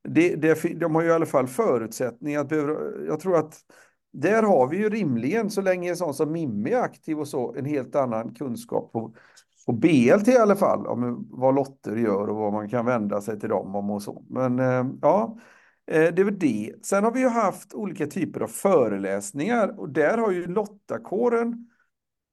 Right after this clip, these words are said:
varit bättre på, tycker jag. Eh, mediehusen har ju inkluderat några stycken personer, men de tar ju så ofta inte tid att lyssna på föreläsningar och sånt, utan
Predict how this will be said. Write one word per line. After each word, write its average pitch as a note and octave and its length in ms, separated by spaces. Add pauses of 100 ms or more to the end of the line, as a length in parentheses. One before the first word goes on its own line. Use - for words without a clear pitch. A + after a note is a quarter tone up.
(220)
varit D#3 360
bättre D3+ 680
på, E3 280
tycker C3 280
jag. G#2+ 480
Eh, A#2 280
mediehusen C#3+ 720
har G3+ 140
ju G#3 180
inkluderat E3 720
några B2+ 200
stycken - 760
personer, E3 400
men E3 100
de F#3+ 140
tar G3+ 220
ju D3 60
så G3 120
ofta E3+ 260
inte D#3+ 220
tid G3 360
att G3+ 60
lyssna G3+ 400
på C3 120
föreläsningar A2+ 800
och B2 120
sånt, G#2+ 240
utan C#3 360